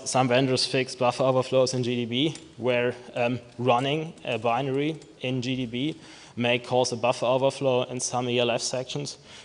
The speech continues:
which is actually not that much of a security problem, because if you feed someone a malformed binary, you have much more easier ways to execute code if he just executes the, um,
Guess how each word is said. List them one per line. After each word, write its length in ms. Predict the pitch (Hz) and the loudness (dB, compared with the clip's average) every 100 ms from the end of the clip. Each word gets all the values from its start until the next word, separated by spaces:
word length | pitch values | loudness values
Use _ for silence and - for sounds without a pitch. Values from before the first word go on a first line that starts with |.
| - | -2
which 200 | 127 135 | 0 2
is 220 | 120 - | -2 -4
actually 320 | 110 110 123 | -8 -4 0
not 200 | 123 120 | 2 4
that 160 | 120 120 | 2 0
much 220 | 120 123 | 0 -4
of 80 | 110 | -6
a 20 | |
security 380 | - - 143 127 | -12 -4 -2 -2
problem, 340 | 123 117 113 | -4 -4 -4
because 360 | 110 113 113 - - - _ - | -6 -2 -2 -2 -8 -20 _ -10
if 260 | 139 - | -8 -6
you 200 | 120 127 127 | -4 -4 -4
feed 360 | - 135 131 | -8 -6 -4
someone 460 | - 123 123 113 117 | -4 -4 -2 -4 -4
a 40 | |
malformed 480 | 113 117 113 123 107 | -2 0 0 -4 -4
binary, 460 | 117 120 127 113 - - - - | -2 0 0 -2 -6 -16 -20 -10
you 100 | 113 | -4
have 180 | 117 - | -2 -2
much 360 | 120 120 117 123 | -2 -2 -2 -4
more 220 | 113 117 | -2 -2
easier 260 | 123 120 | -2 -2
ways 220 | 110 107 - | -2 -4 -4
to 160 | 113 | -8
execute 460 | 113 - 110 107 - | -8 -8 -12 -14 -6
code 280 | 120 107 - - | -4 -2 -6 -10
if 180 | 113 - | -10 -10
he 80 | 101 | -10
just 500 | 104 98 - - - _ | -8 -6 -8 -12 -20 _
executes 600 | 113 104 120 - 113 104 - - | -8 -6 -8 -6 -6 -6 -12 -8
the, 160 | 110 107 - | -8 -8 -10
um, 240 | - 110 | -4 -4